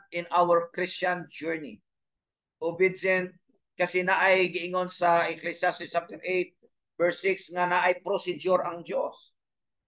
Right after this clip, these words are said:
So kung naa say procedure, kaya gitawag pa sa Matthew chapter six, verse thirty-three,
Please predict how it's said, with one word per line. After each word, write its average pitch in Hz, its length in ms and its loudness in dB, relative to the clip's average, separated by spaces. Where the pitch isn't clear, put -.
So 196 220 -2
kung 202 180 -2
naa 254 220 6
say 233 240 2
procedure, 220 720 2
kaya 208 240 4
gitawag 202 480 2
pa 202 80 0
sa 180 160 -2
Matthew 208 320 -2
chapter 190 240 -2
six, 185 260 -4
verse 185 300 0
thirty-three, 190 580 0